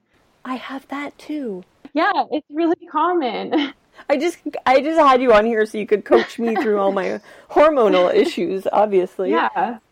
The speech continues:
Speaker 2: Um, <laughs> so, so yeah, and estrogen dominance is huge because, well, yeah, we're stressed out, so we're, our progesterone levels are low. Um, and basically what estrogen dominance is, is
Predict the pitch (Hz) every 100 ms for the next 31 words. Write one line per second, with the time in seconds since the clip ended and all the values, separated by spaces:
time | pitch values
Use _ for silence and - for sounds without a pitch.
0 | 320 240 233 - 220 220 _ _ _ -
1 | 294 - 302 294 220 - _ _ _ 269
2 | 269 349 214 233 262 277 262 277 214 269
3 | 247 202 214 - 240 190 - 208 202 196
4 | - 220 196 202 185 226 202 - 208 214
5 | - 190 233 - 208 196 185 190 180 -
6 | 180 180 202 - 226 240 233 240 254 254
7 | 247 269 370 - - - - 220 208 196
8 | 208 196 - _ _ - 226 202 233 -
9 | 202 196 - 185 - 185 175 180 180 208
10 | 208 202 190 180 175